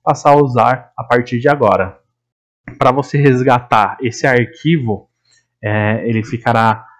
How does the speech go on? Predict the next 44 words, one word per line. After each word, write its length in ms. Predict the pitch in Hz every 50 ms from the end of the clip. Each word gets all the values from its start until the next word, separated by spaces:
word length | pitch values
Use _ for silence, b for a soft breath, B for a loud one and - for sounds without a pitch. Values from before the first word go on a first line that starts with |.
| B -
na 140 | 120 120 131
descrição 560 | 147 156 151 - - 151 139 - - 131 131
do 120 | 131 120
vídeo. 380 | 110 113 120 143 147 170 165 165 - -
É, 60 | 117
basta 340 | 107 107 110 113 - - 117
apenas 420 | 117 - - 127 117 117 117 120
preencher 380 | - - 131 123 117 - - 131
um 160 | 127 131 131
forms 520 | - - 120 113 113 123 147 185 190 -
com 160 | - _ 139
o 200 | 127 123 120 113
nome 260 | 113 113 127 156 170 156
e 40 |
e-mail 320 | 143 135 135 151 180 214 220 - _ _ _ _ _ _ _ _ _
e 80 | 147 135
já 120 | 143 147
chega 340 | 143 - - 143 135 147 151
no 120 | 151 151
seu 160 | 147 - 156 156
e-mail 380 | 156 151 139 127 123 127 131
aí 160 | 123 120 120
o 80 | 123 127
link 480 | 120 113 113 113 117 117 - 123 123 - _ _ _ _ _ _ 113
do 160 | 113 113 113
OneDrive 440 | 117 113 110 107 104 107 107 113 113
pra 140 | 113 120 107
resgatar 760 | 110 117 110 120 117 110 107 107 - 104 104 107 110 - - 123
esse 260 | 113 110 - - 135
arquivo. 520 | 127 139 139 139 - 110 101 98 98 - _ _ _ _ _
Na 100 | 190 190
descrição 680 | 190 180 175 - - 180 185 175 - - 147 156 165
também 220 | 165 147 131 131 127
tem 140 | - 131
um 80 | 127 127
grupo 280 | 120 120 127 123 - 131
do 180 | 127 127 127
Telegram, 640 | - 127 120 131 143 147 143 135 131 127 120 120 120
tem 180 | 113 - 117 117
minhas 260 | 117 120 110 107 -
redes 180 | 117 110 - -
sociais, 720 | - 113 - - 127 123 120 123 135 147 156 143 135 - _
tal 280 | - 117 117 120 -
qual 420 | - 120 117 120 117 110 - -